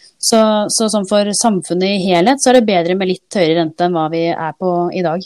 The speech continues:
Eh, og vi ser jo at Norge klarte seg jo veldig godt gjennom finanskrisa, sammenlignet med blant annet Danmark, som har hatt negativ rente i, i flere år.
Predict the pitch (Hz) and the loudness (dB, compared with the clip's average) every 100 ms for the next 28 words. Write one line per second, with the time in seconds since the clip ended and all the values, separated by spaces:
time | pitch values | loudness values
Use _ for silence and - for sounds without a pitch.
0 | - - 202 202 202 196 196 202 185 196 | -10 -6 -4 -2 -2 -2 -2 -2 0 0
1 | 226 202 165 196 233 190 - 180 202 220 | 2 0 0 -2 0 0 2 0 2 0
2 | 160 139 190 214 - 185 170 185 170 160 | 0 0 -2 -2 -2 0 2 2 0 0
3 | 180 175 294 - _ _ _ _ - 240 | -2 0 0 -2 _ _ _ _ -2 0
4 | 196 180 175 185 185 196 190 170 180 180 | 4 4 4 4 2 0 0 0 0 2
5 | 190 170 151 202 - 214 202 190 160 165 | 2 2 0 -2 -2 -2 0 0 0 -2
6 | 190 190 165 - 170 170 165 - - 185 | 0 2 2 0 2 2 2 -4 -8 -2
7 | 180 170 180 262 | 2 4 6 6